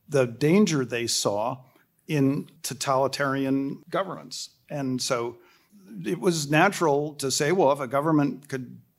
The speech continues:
launch something like, you know, World War Two or the wa-, the war in Ukraine, I mean, if governments can do that, maybe we should just shut 'em down, uh, get rid of them." I, but this is clearly one of those things where you've gotta look for some middle ground.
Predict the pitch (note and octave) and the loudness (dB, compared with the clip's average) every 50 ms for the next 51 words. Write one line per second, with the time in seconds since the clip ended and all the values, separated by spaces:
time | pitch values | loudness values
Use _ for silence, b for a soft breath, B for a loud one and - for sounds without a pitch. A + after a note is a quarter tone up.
0 | - C3 B2+ A#2+ C3 C#3 C#3+ - - - - - C#3 B2+ B2 C#3+ C3+ B2+ B2 B2 | -8 -6 -2 -2 -2 -2 -2 -6 -6 -4 0 2 0 2 2 0 -2 0 -2 -2
1 | B2 - _ - D#3+ - B2 C3 C#3 C3 B2+ B2 B2 A#2+ A#2+ - A2+ A2 A2+ - | -6 -8 _ -18 -12 -10 -10 -10 -8 -6 -4 -4 -4 -4 -6 -6 -8 -8 -8 -4
2 | - G3 G3 F#3+ A#3 F3+ - B B B B B B B B B - B2 B2 C3 | 0 2 2 2 2 0 -6 B B B B B B B B B -4 -2 0 0
3 | C3 C3 C3 - - - B2 B2 C3+ - - - C#3+ B2+ B2 B2 B2+ B2+ B2+ B2 | 0 -2 -6 -8 -8 -6 -6 -6 -6 -8 -10 -6 -4 -4 -2 0 0 0 0 -2
4 | A#2+ A#2+ B2 B2 - E3+ G3+ G3 G3 G3 G#3+ C4 B3+ G#3 D#3+ C#3 C#3 B2+ - - | -4 -4 -6 -4 -2 0 2 2 2 2 2 0 -2 -2 -4 -6 -6 -6 -10 -18
5 | _ _ _ _ - D3+ D3+ D#3 E3 D#3 D3 D3 D3+ C#3+ D3 D3 D3 D3 C#3+ C#3 | _ _ _ _ 0 0 0 2 2 0 0 2 0 0 2 2 2 0 0 0
6 | C#3+ D3 C#3 C#3 C3+ B2+ - C#3 C3+ A2+ B2 B2+ B2 - - _ _ _ - E3+ | -4 -4 -4 -4 -4 -4 -4 -6 -6 -4 -6 -6 -6 -6 -12 _ _ _ -8 -6
7 | - - C3+ A#2+ B2 B2 A2 - - - E2 D#2+ - - b b b b b b | -2 0 0 0 0 -2 -4 -4 -4 -4 -4 -6 -8 -14 b b b b b b
8 | b b _ - - - - D3+ B2+ B2+ C3+ C#3+ C#3+ D3+ F3+ F#3 F3+ - - F#2 | b b _ -12 -10 -8 -8 -8 -6 -6 -6 -4 -2 -4 -4 -4 -8 -10 -14 -16
9 | G#2 - - - F5 - D#3 A#2+ G#2+ G#2+ G2+ - - B2 - F#3 - - - _ | -16 -18 -18 -16 -10 -8 -8 -8 -8 -12 -14 -16 -10 -2 -2 -2 -2 -2 -16 _
10 | - - G#3+ G#3 G#3+ G#3 F#3 - - - B3+ B3 A#3+ A#3+ A3 F#3 - - - G#3+ | -4 -2 0 0 0 -2 -6 -6 0 2 4 4 4 2 0 -4 -8 -12 -8 -4
11 | A3 A3+ A3 G#3 F3 E3 D#3 - F#3 F3 D3+ D#3 D#3 E3 C#3+ C#3+ D3+ - - - | -4 -2 0 2 2 2 2 4 2 2 2 2 2 2 2 2 2 0 -6 -20
12 | _ _ _ _ - - D#3+ D3 D3 D#3+ D3+ D3+ D3+ D3+ D3+ D3+ - - _ _ | _ _ _ _ -10 -8 -8 -4 2 4 4 6 6 4 0 -2 -8 -20 _ _
13 | - D#3 C#3 D3 D3 D3 - C#3+ B2 - - B2+ B2+ B2+ B2 A#2+ A#2 A2 G#2+ - | -4 2 2 2 2 2 -4 -4 -4 -2 0 0 0 0 0 -2 -6 -8 -10 -10
14 | G#2+ G#2 G#2 G#2 G2+ G2+ | -10 -8 -8 -8 -10 -10